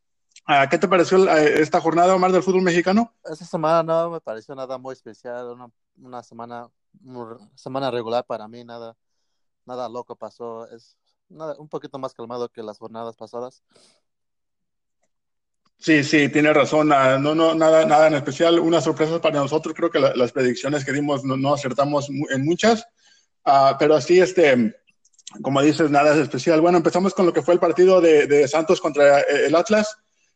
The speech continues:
Speaker 1: Ah, aquí el Santos llevó la victoria tres a uno.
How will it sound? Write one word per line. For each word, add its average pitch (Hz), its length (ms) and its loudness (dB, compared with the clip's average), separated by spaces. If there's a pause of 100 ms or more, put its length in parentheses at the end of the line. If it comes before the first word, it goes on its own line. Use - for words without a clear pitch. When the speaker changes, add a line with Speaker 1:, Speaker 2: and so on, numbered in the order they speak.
(140)
Speaker 1:
Ah, 139 360 4
aquí 185 380 2
el 170 140 4
Santos 175 340 0
llevó 156 180 2
la 165 120 4
victoria 165 360 2
tres 170 220 0
a 170 60 2
uno. 202 420 2